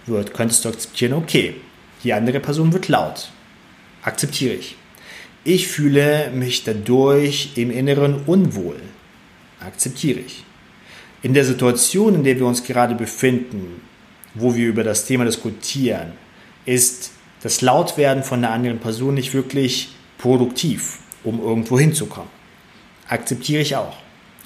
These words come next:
Das heißt, wenn ich jetzt diese ganze Situation mit allen Faktoren akzeptiere, und je mehr Faktoren es sind, desto besser, dann kann ich auch meine Entscheidung treffen, was ich damit mache.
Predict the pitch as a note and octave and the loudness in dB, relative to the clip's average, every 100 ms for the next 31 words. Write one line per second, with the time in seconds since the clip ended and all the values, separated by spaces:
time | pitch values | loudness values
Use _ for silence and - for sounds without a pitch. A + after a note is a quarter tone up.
0 | - B2+ D3+ D3+ - - - - C#3+ G3 | -8 2 4 4 0 -10 -18 -4 2 4
1 | G3 D#3 - C#3+ C3 C3 C#3 - B2+ A#2+ | 4 0 -2 -2 0 0 0 0 -2 -2
2 | B2 - - D#3 G#3+ F#3 A2+ - C#3 D3 | -2 -2 -4 0 2 4 2 0 -2 -2
3 | C#3 - A#2+ - E3 G#3 G3+ D#3+ A#2 - | -2 -6 -10 -6 0 2 4 2 -4 -4
4 | A#2+ - C3 B2 F#2 G2 - - - - | -6 -4 -2 0 -2 -10 -14 -20 -20 -10
5 | A#2 G#2 G#2+ G#2 A2+ G#2+ G#2+ - A2 A2 | -8 -6 -2 0 0 0 -6 -4 -2 0
6 | G2+ - D#3 C3+ - - - - - - | 0 0 2 2 -2 -10 -18 -20 -20 -14
7 | - - A2 D#3 - - - - - - | -10 -2 2 2 0 -6 -14 -20 -20 -20
8 | - - - - - - - C3+ D#3+ D3+ | -20 -20 -20 -20 -20 -8 2 2 2 0
9 | D3+ C#3+ C3+ C3 C3 B2 A#2+ A#2 C3 C3+ | -2 -2 0 0 0 0 0 0 0 0
10 | C3 C#3 C3 B2 A2+ A#2 - A#2 A2+ G2 | 0 -2 -4 -2 -4 -4 -6 -6 -4 -6
11 | - | -8